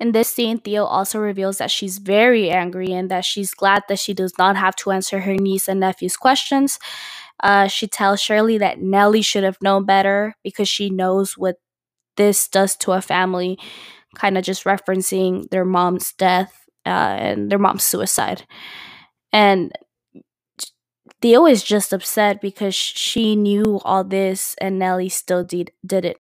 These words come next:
This next scene is the same scene as, uh, Shirley's episode where Shirley, Kevin, and Theo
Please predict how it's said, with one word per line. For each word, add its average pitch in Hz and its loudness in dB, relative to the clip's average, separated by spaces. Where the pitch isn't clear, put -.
This 233 -2
next 247 -6
scene 233 -6
is 214 -8
the 214 -10
same 208 -8
scene 202 -10
as, 180 -10
uh, 175 -10
Shirley's 220 -4
episode 185 -6
where 180 -8
Shirley, 214 -4
Kevin, 190 -4
and 190 -4
Theo 185 0